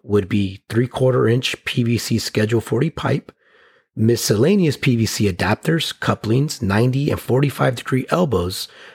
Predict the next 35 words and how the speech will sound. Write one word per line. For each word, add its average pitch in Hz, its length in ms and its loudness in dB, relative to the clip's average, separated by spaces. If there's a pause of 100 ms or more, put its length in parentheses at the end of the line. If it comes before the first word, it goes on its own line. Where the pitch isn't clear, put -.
(140)
thread 123 320 2
sealant, 143 520 2 (100)
and 143 280 2
P 127 200 0
V 127 100 2
C 131 240 -2
primer 104 720 -2 (160)
and 104 240 0
or 92 180 -2
glue. 90 400 -6 (200)
They 113 180 4
sometimes 110 500 0
come 110 240 0
in 92 80 -2
a 90 60 -6
combo 123 420 2
kit 156 400 0
that 110 120 0
you 101 120 -2
can - 140 -6
purchase - 420 -6
together, 160 480 0
which 98 240 -2
make 92 180 -4
it - 120 -6
simple 147 520 0 (360)
and 107 180 0
easy 107 400 2
to 98 100 -2
travel 107 560 0 (120)
and 95 160 -4
keep - 180 -4
it 113 80 -4
all 95 160 -2
organized. 87 680 -8